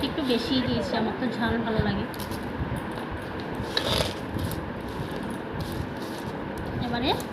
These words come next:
মাখিয়ে নেব ভালো করে আমের সাথে।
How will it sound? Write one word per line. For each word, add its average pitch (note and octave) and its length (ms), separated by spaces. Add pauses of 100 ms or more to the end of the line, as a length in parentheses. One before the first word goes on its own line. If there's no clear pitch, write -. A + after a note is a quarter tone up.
(360)
মাখিয়ে A#3+ 400
নেব G#3+ 140 (160)
ভালো G3 220
করে G3+ 160 (200)
আমের G#3 300
সাথে। - 260